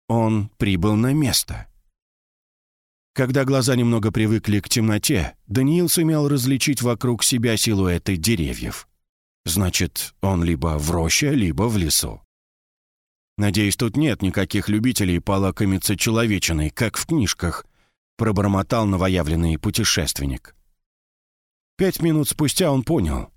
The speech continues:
идти куда-то сейчас не имеет ни малейшего смысла. Ни дороги, ни какой-нибудь маломальски толковой тропинки отыскать в такой темноте не представлялось возможным.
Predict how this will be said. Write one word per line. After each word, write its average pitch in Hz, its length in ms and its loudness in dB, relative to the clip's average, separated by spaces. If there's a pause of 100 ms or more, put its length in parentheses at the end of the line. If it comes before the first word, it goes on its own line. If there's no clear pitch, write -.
(100)
идти 127 400 0
куда-то 156 440 0
сейчас 110 680 0 (100)
не 120 240 2
имеет 107 560 0
ни 123 280 2
малейшего 101 600 0
смысла. 67 540 -2 (600)
Ни 98 260 0
дороги, 90 420 0
ни 113 220 2
какой-нибудь 160 640 0
маломальски 127 680 0
толковой 104 640 0
тропинки 110 720 -2 (340)
отыскать 165 520 0
в - 100 -4
такой 120 320 0
темноте 92 580 0
не 104 160 2
представлялось 120 1000 0
возможным. 87 680 -2